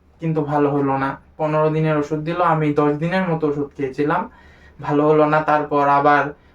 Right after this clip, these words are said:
ওনার সাথে যোগাযোগ করলাম, পরে বলল, "তাহলে একটু ফিজিওথেরাপি নিয়ে দেখতে পারো।" পরে আমি ফিজিওথেরাপি নেওয়া শুরু করলাম। আমি ছয় সেশন ফিজিওথেরাপি নিলাম, but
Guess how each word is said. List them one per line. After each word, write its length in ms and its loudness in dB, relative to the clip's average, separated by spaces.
ওনার 200 -2
সাথে 440 -2
যোগাযোগ 460 -2
করলাম, 480 -2
পরে 180 -4
বলল, 320 0
"তাহলে 380 -2
একটু 320 -10
ফিজিওথেরাপি 680 0
নিয়ে 160 0
দেখতে 280 -6
পারো।" 320 -2
পরে 160 2
আমি 440 0
ফিজিওথেরাপি 640 2
নেওয়া 220 0
শুরু 280 -4
করলাম। 500 -2
আমি 380 -2
ছয় 280 0
সেশন 380 -2
ফিজিওথেরাপি 720 -2
নিলাম, 400 -4
but 160 0